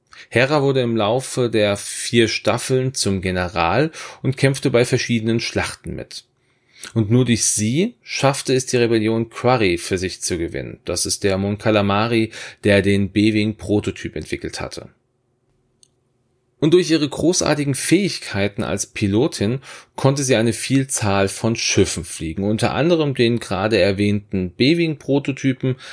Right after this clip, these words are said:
als natürlich auch den A-Wing oder einen T fünfundsechzig B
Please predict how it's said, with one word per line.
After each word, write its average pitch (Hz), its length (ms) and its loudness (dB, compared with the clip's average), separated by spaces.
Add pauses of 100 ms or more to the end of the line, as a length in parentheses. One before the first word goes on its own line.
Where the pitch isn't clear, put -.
(100)
als - 240 0
natürlich 110 460 2
auch 95 320 0
den 80 400 -2
A-Wing 107 540 2 (260)
oder 107 320 2
einen 98 300 0
T 107 240 2
fünfundsechzig 104 800 0
B 87 320 -2